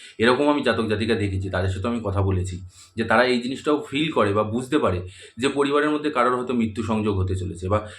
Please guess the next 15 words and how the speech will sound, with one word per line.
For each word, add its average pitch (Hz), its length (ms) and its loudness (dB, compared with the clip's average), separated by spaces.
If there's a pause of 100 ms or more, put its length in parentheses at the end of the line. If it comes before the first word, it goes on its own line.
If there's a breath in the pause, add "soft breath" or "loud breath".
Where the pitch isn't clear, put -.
(140)
পরিবারের 123 360 4
মধ্যে 123 220 -2
কেউ 123 120 0
অসুস্থ 101 380 -4
হতে 101 220 0
চলেছে, 90 260 -6
সেটা 104 220 -4
বড় 98 260 -2
হোক, 101 320 -4
বাচ্চা 95 280 -4
হোক, 101 160 -2
যেই 120 220 -2
হোক 98 120 -6
না 90 120 -6
কেন, 85 140 -10